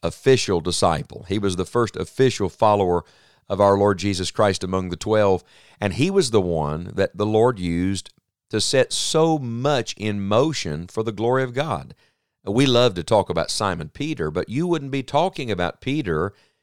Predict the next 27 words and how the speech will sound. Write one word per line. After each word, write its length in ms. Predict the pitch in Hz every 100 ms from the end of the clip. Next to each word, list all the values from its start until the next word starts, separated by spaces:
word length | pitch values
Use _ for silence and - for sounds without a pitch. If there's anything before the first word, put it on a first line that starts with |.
| _ _ _
if 220 | - 95
first 680 | - - 147 107 95 98 -
the 80 | 98
Lord 380 | 92 98 113 110
had 140 | 110
not 240 | 98 101 -
worked 300 | 90 92 -
in 100 | 95
the 80 | 92
life 540 | 85 85 85 82 - _ -
of 160 | 85 -
Andrew. 680 | 90 90 82 73 71 64 - _ _ _ _ _ _ -
Andrew, 600 | 113 131 113 85 82 87
Simon 640 | - 107 107 110 113 107
Peter's 560 | - 107 85 87 90 - _ _ _ _ -
brother. 500 | 101 104 78 65 - _ _ _ -
A 160 | 123 139
B 140 | 117
Bruce 520 | 90 95 92 85 -
wrote 320 | 95 101 95 -
an 100 | 90
amazing 600 | 85 95 104 104 90 87
book. 300 | 78 78 78
It's 140 | 95
a 60 | -
classic 460 | - 117 113 113 80
book 360 | 80 80 -